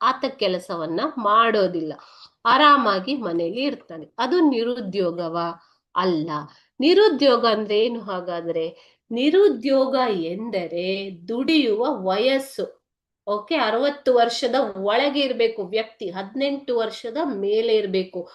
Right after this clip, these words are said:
ಅದು ಭಾರತದಲ್ಲಿ ಕಾನೂನಿನ ಪ್ರಕಾರವಾಗಿ ದುಡಿಯುವ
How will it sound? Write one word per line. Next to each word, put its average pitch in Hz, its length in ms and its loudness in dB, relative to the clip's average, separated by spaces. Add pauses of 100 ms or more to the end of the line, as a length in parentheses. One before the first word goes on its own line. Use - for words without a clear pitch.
(200)
ಅದು 226 220 -2
ಭಾರತದಲ್ಲಿ 214 840 -2
ಕಾನೂನಿನ 247 720 -2 (120)
ಪ್ರಕಾರವಾಗಿ 302 1080 -2 (140)
ದುಡಿಯುವ 240 500 2